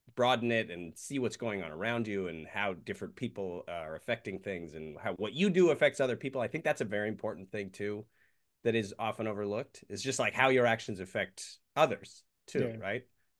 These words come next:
Speaker 1: As part from your own, of course, mental health and emotional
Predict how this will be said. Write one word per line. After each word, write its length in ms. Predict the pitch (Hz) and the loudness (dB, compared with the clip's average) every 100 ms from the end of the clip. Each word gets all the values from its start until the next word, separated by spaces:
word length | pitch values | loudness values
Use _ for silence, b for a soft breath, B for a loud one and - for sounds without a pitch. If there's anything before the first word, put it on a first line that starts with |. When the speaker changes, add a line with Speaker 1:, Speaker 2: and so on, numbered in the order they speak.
| _ | _
Speaker 1:
As 160 | 117 110 | -2 0
part 320 | - 156 131 | 4 4 4
from 160 | 135 117 | 2 2
your 160 | 104 | 2
own, 440 | 104 101 95 90 113 _ - | 2 0 -2 -4 -8 _ -12
of 120 | 98 | -12
course, 280 | - 98 80 | -6 -6 -6
mental 280 | 101 92 85 | -8 -8 -8
health 280 | 85 80 - | -6 -8 -10
and 100 | 80 | -14
emotional 640 | 78 78 - 78 76 73 | -12 -12 -12 -14 -12 -14